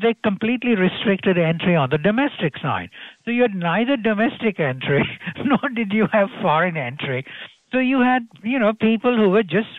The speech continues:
earning monopoly rents. And there was a, I mean, I remember, uh, a-, and at the same time, because of licensing, there were, you know, hardly any economies of scale. Like, we had three car plants actually producing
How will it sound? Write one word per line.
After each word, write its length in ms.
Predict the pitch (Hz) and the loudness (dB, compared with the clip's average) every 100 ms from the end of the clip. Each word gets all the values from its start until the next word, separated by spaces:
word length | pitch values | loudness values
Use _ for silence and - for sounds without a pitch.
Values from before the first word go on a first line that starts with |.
| - | -2
earning 440 | 160 143 156 190 | 0 2 0 0
monopoly 520 | 143 117 120 - 170 | 2 2 2 2 0
rents. 380 | 165 269 285 131 - - - - _ | 2 0 0 -4 -12 -18 -20 -20 _
And 180 | 175 190 | -4 0
there 80 | 202 | 2
was 140 | 214 208 | 2 2
a, 120 | 202 | 2
I 100 | 170 | 2
mean, 280 | 220 208 175 | 0 -2 0
I 120 | 175 | 0
remember, 680 | 175 185 190 220 214 214 196 - - - | 2 2 2 2 4 4 2 -4 -18 -12
uh, 60 | 165 170 156 147 - | -2 0 2 0 0
a-, 160 | 175 170 | 0 2
and 320 | 190 180 165 | 0 -2 -8
at 120 | 185 170 | -6 -2
the 120 | 202 | -2
same 260 | 254 285 294 | 0 0 2
time, 320 | 226 175 175 | 2 2 0
because 240 | 185 226 240 | -2 0 0
of 120 | 233 | 0
licensing, 800 | 185 202 226 269 214 202 139 147 - - - | 2 2 0 -2 -2 0 0 -2 -12 -20 -18
there 200 | 160 196 | 0 2
were, 240 | 202 202 190 - - _ - - | 4 2 2 -4 -20 _ -14 -8
you 180 | 208 | -2
know, 300 | 240 185 135 - - 131 - - | 2 2 0 -10 -18 -20 -18 -4
hardly 400 | 165 226 262 262 | 0 2 0 -2
any 180 | 254 240 | 0 -2
economies 500 | 226 208 233 233 226 | 0 0 0 0 0
of 80 | 226 - | -4 -4
scale. 500 | 233 262 277 127 87 - - _ | 0 2 4 0 -4 -18 -20 _
Like, 220 | 185 202 | -2 -2
we 100 | 202 | 0
had 100 | 214 - - | 0 -2 -10
three 200 | 208 269 | -2 -2
car 320 | - 233 185 190 - | 2 2 2 0 0
plants 440 | 226 269 143 120 - | 0 2 0 -6 -2
actually 500 | 160 143 - 156 156 | 0 0 -2 -2 -2
producing 560 | - 175 165 202 226 | 0 0 2 0 0